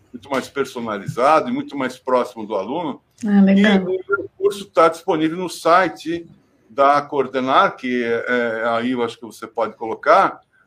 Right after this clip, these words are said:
Speaker 1: mas eu também queria rapidamente, sem consumir demais o nosso tempo,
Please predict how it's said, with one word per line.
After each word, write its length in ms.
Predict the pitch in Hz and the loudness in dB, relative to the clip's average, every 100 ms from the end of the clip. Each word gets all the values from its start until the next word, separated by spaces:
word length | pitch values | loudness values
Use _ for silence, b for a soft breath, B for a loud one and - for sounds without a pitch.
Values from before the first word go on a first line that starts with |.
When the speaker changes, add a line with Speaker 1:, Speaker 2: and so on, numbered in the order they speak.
| _ | _
Speaker 1:
mas 200 | 131 127 | -6 -4
eu 100 | 151 | -2
também 320 | 160 156 170 | 0 0 -2
queria 400 | 170 170 160 156 | -4 -2 2 2
rapidamente, 840 | 131 170 180 160 143 123 165 202 202 | 4 2 2 0 2 2 0 -4 -8
sem 180 | - 135 | -10 -8
consumir 380 | 139 - 131 | -8 -8 -8
demais 340 | 123 127 120 113 | -6 -2 -2 -2
o 60 | |
nosso 320 | 120 113 - _ | -4 -6 -10 _
tempo, 420 | 151 170 - - | -6 -6 -8 -14